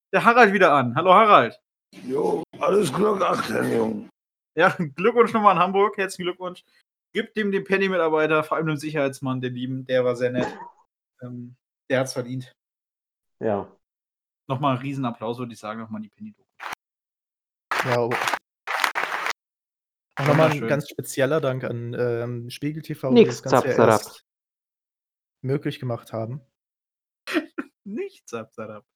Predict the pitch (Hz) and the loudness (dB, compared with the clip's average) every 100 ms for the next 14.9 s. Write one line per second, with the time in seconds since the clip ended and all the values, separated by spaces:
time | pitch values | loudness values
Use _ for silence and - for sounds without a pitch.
0 | _ _ _ _ - 147 151 131 - _ | _ _ _ _ -14 -10 -8 -10 -12 _
1 | _ _ _ _ _ _ _ 190 208 - | _ _ _ _ _ _ _ -6 -6 -10
2 | _ _ _ _ _ - 180 165 170 170 | _ _ _ _ _ -12 -10 -8 -8 -10
3 | 165 165 151 143 147 143 147 - 139 - | -14 -14 -12 -8 -8 -8 -12 -12 -12 -10
4 | 139 135 127 123 - - 127 117 117 123 | -10 -10 -10 -16 -18 -16 -12 -12 -12 -16
5 | _ _ _ _ _ _ _ _ _ _ | _ _ _ _ _ _ _ _ _ _
6 | _ _ 131 120 - - 139 143 139 - | _ _ -8 -8 -10 -12 -10 -12 -14 -18
7 | - 131 117 - 117 117 127 _ _ _ | -16 -12 -12 -12 -12 -12 -16 _ _ _
8 | _ - 117 117 127 127 117 120 117 117 | _ -8 -8 -6 -6 -6 -6 -8 -10 -12
9 | 117 117 - - 127 123 120 120 - 127 | -16 -18 -20 -16 -12 -12 -12 -16 -12 -8
10 | 120 123 139 151 147 151 156 151 143 160 | -6 -4 0 4 6 6 4 4 6 6
11 | - 143 139 139 123 127 _ _ _ 123 | 2 0 0 -2 -4 -12 _ _ _ -8
12 | 127 202 _ _ _ _ _ _ 127 135 | -8 -8 _ _ _ _ _ _ -2 -2
13 | - 127 - - 151 151 131 143 139 147 | -4 -14 -16 -10 -8 -4 -2 0 0 -2
14 | 127 135 135 127 131 135 131 143 135 | -4 -8 -8 -6 -6 -6 -4 -4 -6